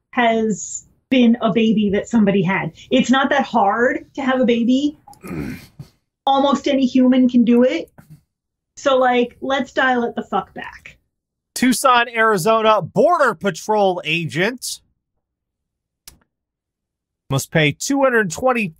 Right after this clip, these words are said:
Speaker 2: thousand dollars in fines after starting last year's sawmill fire during a gender reveal party.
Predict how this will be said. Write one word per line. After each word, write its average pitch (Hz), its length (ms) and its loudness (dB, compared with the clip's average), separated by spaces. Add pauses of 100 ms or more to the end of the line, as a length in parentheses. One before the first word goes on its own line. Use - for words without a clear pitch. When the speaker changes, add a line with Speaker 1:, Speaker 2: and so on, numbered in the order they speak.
(140)
Speaker 2:
thousand 294 520 0
dollars 240 400 0
in 208 240 -10
fines 180 840 -4 (420)
after 147 240 -8
starting 156 400 0
last 156 380 0
year's 156 220 -4
sawmill 170 540 0
fire 180 480 0
during 147 320 -8
a 170 80 -10
gender 104 340 -12
reveal 147 500 -2
party. 101 500 -4